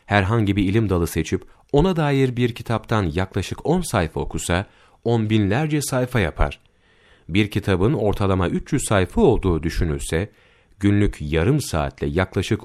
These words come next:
otuz kitabı okumuş olacak. Boşa geçen yıllar. Bir hakikat varsa o da şudur. Bizim hesabını yapıp değerlendirdiğimiz ve boşa geçen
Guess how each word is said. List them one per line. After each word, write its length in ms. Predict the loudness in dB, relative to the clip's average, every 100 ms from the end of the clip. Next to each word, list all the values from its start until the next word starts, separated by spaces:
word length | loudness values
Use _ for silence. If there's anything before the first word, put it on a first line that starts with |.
| -2
otuz 520 | 0 0 2 0 -2
kitabı 440 | -4 -4 -2 0 0
okumuş 500 | 0 0 2 0 -2
olacak. 540 | -4 -4 -6 -6 -16 _ _ _ _ _ -8
Boşa 260 | -6 -2 0
geçen 340 | 0 0 0
yıllar. 520 | 0 0 -2 -4 -8 _ _ _ _ _
Bir 120 | 0 2
hakikat 640 | 2 0 -2 0 -2 0
varsa 680 | 0 0 -2 -2 -2 -4 -6
o 80 | -2
da 100 | -2
şudur. 420 | -2 -4 -6 -12 -20 _ _ _ _
Bizim 360 | -6 -2 0 0
hesabını 560 | -2 -4 -2 -2 -2 -2
yapıp 360 | -2 -4 -4
değerlendirdiğimiz 1080 | -2 -2 -2 -2 -2 -2 -2 -2 0 -2 -4 -16 _ _ -4
ve 200 | -2 0
boşa 260 | -2 0 0
geçen 440 | -2 -2 -2 -2